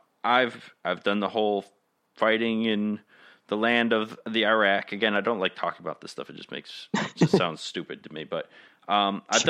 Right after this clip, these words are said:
Speaker 1: done, I've done that whole thing. I get disability because I get headaches all the time because I've fallen off a truck in Iraq, and, uh,
Speaker 2: Sure.
Speaker 1: now I get constant headaches. Constant headaches. It always happens. Never happened to me
Speaker 2: Oh,
Speaker 1: before
Speaker 2: no.
Speaker 1: this,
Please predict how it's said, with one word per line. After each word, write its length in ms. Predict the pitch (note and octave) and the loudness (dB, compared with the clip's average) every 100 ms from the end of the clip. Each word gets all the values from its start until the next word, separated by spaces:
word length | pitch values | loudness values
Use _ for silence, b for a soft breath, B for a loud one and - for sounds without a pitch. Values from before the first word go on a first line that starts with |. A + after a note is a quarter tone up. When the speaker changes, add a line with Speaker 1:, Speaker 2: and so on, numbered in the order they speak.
| D3 | 2
Speaker 1:
done, 120 | C3+ - | 0 -2
I've 120 | C#3+ | 2
done 160 | D#3+ C3+ | 2 4
that 160 | B2 | 2
whole 180 | C3 A#2+ | 2 0
thing. 460 | - C3 A#2+ A#2 A#2 b b - | 0 0 2 2 -2 b b -4
I 140 | F#2+ | 0
get 220 | G#2+ - | 0 -2
disability 680 | G#2 C3 C3+ B2+ A#2+ A#2 A2+ | -6 -6 -4 0 2 2 -2
because 220 | G#2 G2 | -4 -4
I 100 | F#2+ | -4
get 200 | F2 E2 | -2 -6
headaches 400 | - B2+ B2 A#2 | -4 0 0 -2
all 140 | - G#2 | -4 -4
the 60 | F#2+ | -4
time 280 | F#2+ F#2 | -4 -4
because 240 | F2+ F2+ F2 | -6 -10 -8
I've 120 | E2 | -10
fallen 380 | - G#2 G#2+ G#2 | -6 -2 -2 0
off 180 | F#2+ - | -2 -6
a 40 | |
truck 480 | - - G#2+ F#2+ - _ G#2 | -10 -2 -2 -2 -6 _ -4
in 360 | G#2+ G#2+ G2+ - _ _ _ _ _ - | -2 -2 -6 -10 _ _ _ _ _ -6
Iraq, 600 | F2+ E2+ E2 E2 E2 - | -4 -2 -2 -4 -6 -10
and, 460 | F#2 F2 E2+ E2+ E2 | -8 -6 -4 -6 -8
uh, 100 | - | -4
Speaker 2:
Sure. 280 | E2+ - F#2 - _ _ _ - | -2 0 -2 -6 _ _ _ -6
Speaker 1:
now 300 | G2 G#2 G2 | 0 0 0
I 120 | F#2 | -4
get 220 | F2+ F2+ - | -4 -8 -6
constant 520 | - G#2+ - - F2 | -4 -4 -4 -10 -8
headaches. 460 | E2+ B1+ - - - _ | -8 -8 -14 -20 -20 _
Constant 380 | D3 F#3+ - G2+ | 2 2 0 -8
headaches. 360 | - - - - _ | -10 -12 -20 -20 _
It 60 | - | -2
always 240 | D3 F3 | 0 0
happens. 340 | G2+ D2+ - - | -2 -6 -10 -10
Never 160 | G#2 D#3 | -2 2
happened 240 | D3 D3 | 2 0
to 40 | |
me 100 | D3 D3+ | -4 2
Speaker 2:
Oh, 120 | A3 | 2
Speaker 1:
before 220 | D#3+ - | 4 4
Speaker 2:
no. 60 | F#2+ | 2
Speaker 1:
this, 180 | - | -4